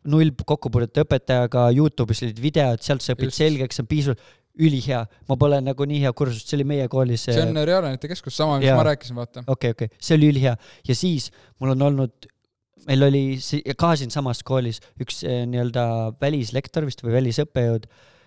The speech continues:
Speaker 1: Ja see oli nagu, mul, mul läks nii keema lihtsalt. Esiteks, sulle pannakse kaks tundi mingit, äh, videomaterjali kuhugi, mida sa pead iseseisvalt läbi vaatama. Teiseks on lõikamata materjal, seal ei ole nagu, seal on igasugused, mm, äh,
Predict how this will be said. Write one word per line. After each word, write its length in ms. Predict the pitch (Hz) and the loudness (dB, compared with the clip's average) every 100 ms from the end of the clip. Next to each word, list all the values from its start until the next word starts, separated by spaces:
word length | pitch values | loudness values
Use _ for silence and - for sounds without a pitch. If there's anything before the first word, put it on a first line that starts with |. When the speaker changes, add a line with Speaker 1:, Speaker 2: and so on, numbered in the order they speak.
| _ _ 123 | _ _ -4
Speaker 1:
Ja 80 | |
see 100 | 120 | 0
oli 140 | 160 139 - - | 0 -2 -6 -4
nagu, 320 | 135 123 123 113 - _ | -4 0 -2 -2 -8 _
mul, 260 | 139 135 | -8 -4
mul 160 | 139 131 - | -2 -4 -4
läks 320 | 131 - 160 | -6 -4 -2
nii 160 | 156 131 | -2 0
keema 300 | 165 127 110 | 0 0 -2
lihtsalt. 300 | 110 117 160 | -4 -4 -2
Esiteks, 400 | 160 - - 127 | -2 -2 -6 -6
sulle 80 | 107 | -4
pannakse 380 | 127 117 120 139 | -2 -4 -6 -6
kaks 320 | 151 - - | -6 -6 -4
tundi 400 | 147 160 123 113 | -2 -2 -4 -4
mingit, 460 | 120 120 113 _ - _ _ _ | -4 -6 -8 _ -20 _ _ _
äh, 240 | 117 113 117 123 | -2 0 -2 -2
videomaterjali 800 | 175 160 113 123 - 165 139 127 | 0 0 0 -2 -2 0 0 0
kuhugi, 300 | 143 135 127 | 0 -2 -2
mida 100 | 139 123 | -6 -4
sa 60 | |
pead 140 | 113 123 | -4 -4
iseseisvalt 540 | 147 143 143 113 107 143 | -2 0 0 -2 -2 -2
läbi 220 | 170 165 | 2 2
vaatama. 320 | 143 - 123 | 2 0 -4
Teiseks 380 | - 165 139 - | 0 0 0 -2
on 80 | 117 | 2
lõikamata 680 | 151 202 - 120 156 - 120 | 2 2 0 0 0 0 -2
materjal, 340 | 147 - 135 110 | 0 0 0 0
seal 160 | 123 120 | 0 4
ei 60 | |
ole 100 | 156 127 | 4 2
nagu, 220 | 120 117 - - | 0 -4 -8 -14
seal 160 | - 139 | -4 0
on 60 | 175 | 2
igasugused, 480 | 147 123 110 110 | 0 0 -4 -6
mm, 480 | 127 139 147 143 139 | -6 -6 -4 -4 -6
äh, 560 | - 127 135 135 - | -2 2 4 2 0